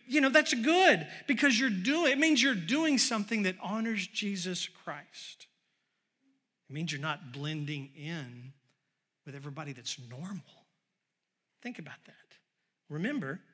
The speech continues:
all the normal people, all the, that kind of a life, they're on the wide road. And do you remember where the wide road leads? It leads to destruction. Yet the narrow road leads to life. Be holy,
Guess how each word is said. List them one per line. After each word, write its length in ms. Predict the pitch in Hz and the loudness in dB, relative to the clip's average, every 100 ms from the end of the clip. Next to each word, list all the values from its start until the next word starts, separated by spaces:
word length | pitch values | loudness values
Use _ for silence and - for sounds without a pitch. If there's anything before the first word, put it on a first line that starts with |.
| _ _ _ - | _ _ _ -10
all 100 | 147 | -4
the 80 | 160 | -2
normal 380 | 151 165 240 247 | 0 0 0 0
people, 480 | 277 311 330 330 320 - - - | 0 0 2 0 -2 -16 -20 0
all 160 | 190 262 | 4 6
the, 140 | 285 220 | 6 8
that 220 | 220 262 | 8 8
kind 180 | 262 277 | 6 6
of 60 | |
a 60 | 254 | 8
life, 440 | 240 247 285 285 - - - | 10 10 10 4 -6 -18 -2
they're 240 | 180 247 240 | 6 8 8
on 300 | 247 247 226 | 6 6 6
the 100 | 208 | 6
wide 460 | 190 226 240 269 233 233 202 | 8 10 10 8 2 -8 0
road. 480 | 220 233 247 277 | 6 8 10 8
And 160 | 240 208 | 6 4
do 60 | 226 | 4
you 60 | |
remember 260 | 226 240 247 | 4 4 4
where 120 | 233 | 6
the 100 | 226 | 4
wide 420 | 196 196 220 247 | 6 8 10 8
road 220 | 254 240 | 8 6
leads? 320 | 226 240 247 214 | 6 6 6 4
It 100 | 220 | 2
leads 280 | 247 - | 2 2
to 500 | - 233 240 233 226 226 - _ - | 2 4 4 4 2 0 -8 _ -12
destruction. 720 | 190 185 - 202 - - 151 143 _ _ _ _ _ _ _ _ _ _ _ _ _ _ _ _ _ _ _ | -6 -6 -6 -10 -4 -4 -4 -8 _ _ _ _ _ _ _ _ _ _ _ _ _ _ _ _ _ _ _
Yet 160 | 165 143 | -12 -10
the 80 | 135 | -10
narrow 320 | 123 151 127 | -6 -6 -6
road 380 | 117 120 120 131 _ _ _ _ | -12 -18 -20 -20 _ _ _ _
leads 220 | 143 127 - | -12 -8 -8
to 100 | 127 | -10
life. 520 | 123 120 - - - _ - - | -12 -14 -18 -20 -20 _ -20 -6
Be 160 | 170 233 | 2 4
holy, 500 | 196 262 262 202 131 | 6 6 6 6 2